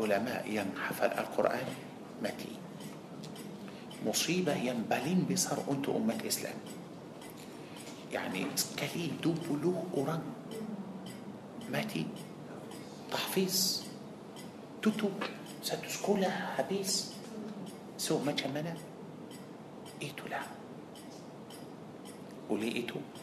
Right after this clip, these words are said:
yani, bila saya dengar berita itu, saya rasa macam sedih sangat. Walaupun itu takdir Allah Azza wa Jal, tapi,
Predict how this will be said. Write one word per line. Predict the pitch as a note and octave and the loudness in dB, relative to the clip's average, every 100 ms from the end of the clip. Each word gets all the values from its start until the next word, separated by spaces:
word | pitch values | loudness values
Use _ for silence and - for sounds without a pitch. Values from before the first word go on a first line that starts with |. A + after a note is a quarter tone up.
| - - - | -12 -12 -10
yani, | - - - - | -8 -6 -6 -4
bila | C#3 C3+ C3 | 0 2 2
saya | - B2 A#2+ - - - - G2+ | 4 6 6 4 -2 -8 -8 -4
dengar | G#2 C3+ C#3+ - | 0 0 0 0
berita | A#2+ A#2 - | 0 2 0
itu, | B2+ - - - - - - - | -2 -2 -4 -6 -8 -8 -12 -10
saya | - A#2+ | -2 0
rasa | B2 - A2 | 2 0 0
macam | A#2 - A#2 A2 G2 - - - - | -2 -4 -4 -4 -4 -6 -8 -6 -2
sedih | - - - C#3+ | -2 -2 -6 -2
sangat. | - - G#2+ - - - - - - - | 0 0 -2 -4 -6 -10 -10 -10 -10 2
Walaupun | C#3+ D#3 - F3+ F#3+ | 4 4 2 0 0
itu | F#3 D3+ - - - - - - - | 2 2 0 -6 -8 -8 -8 -8 0
takdir | C3+ - - A3 G#3+ | 2 4 6 6 6
Allah | C3+ D#3 C3 | 4 2 2
Azza | C#3 | 0
wa | C3 | 2
Jal, | - - - - - - - | 2 2 -2 -6 -6 -8 -2
tapi, | A#2+ A#2+ A#2 A2+ | 0 0 0 0